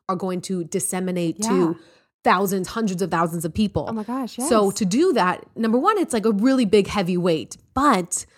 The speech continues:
Speaker 1: on top of that, you have to make sure you're getting it right.
Speaker 2: Yeah.
Speaker 1: So for every single thing that I do, especially on Momcast,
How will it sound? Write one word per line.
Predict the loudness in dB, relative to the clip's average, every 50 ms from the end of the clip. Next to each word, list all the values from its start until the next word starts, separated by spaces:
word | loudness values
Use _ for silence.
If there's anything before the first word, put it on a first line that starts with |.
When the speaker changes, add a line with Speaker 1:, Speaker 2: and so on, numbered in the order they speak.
| _ _ _ _ _ _ _ -6
Speaker 1:
on | -4 -2
top | -2 0 2 2 4 4
of | 2 2 2
that, | 2 0 0 0
you | 0 0 0
have | -2 -4
to | -2 0
make | 0 0 0 -2
sure | -2 -4 -2
you're | -2 -2
getting | -2 -4 -4 -4 -2 -2 -2
it | -4 -4
right. | -4 -4 -4 -4 -4 -6 -12 -16 -20 _ _ -10
Speaker 2:
Yeah. | -6 -4 -2 0 2
Speaker 1:
So | 2 2 0
for | 0 -2 -2 0 2
every | 2 0 2 0 0
single | -2 -2 -2 0 0 -2 -2
thing | -2 -2 -2
that | 0 0 0 0 0 0
I | 0 0 -2 -2
do, | -2 -2 -2 0
especially | -2 -4 -4 -4 -4 -4 -4 -6 -6
on | -6 -2 0
Momcast, | 2 2 0 0 -2 -4 -4 -4 -4 -4 -6 -8 -10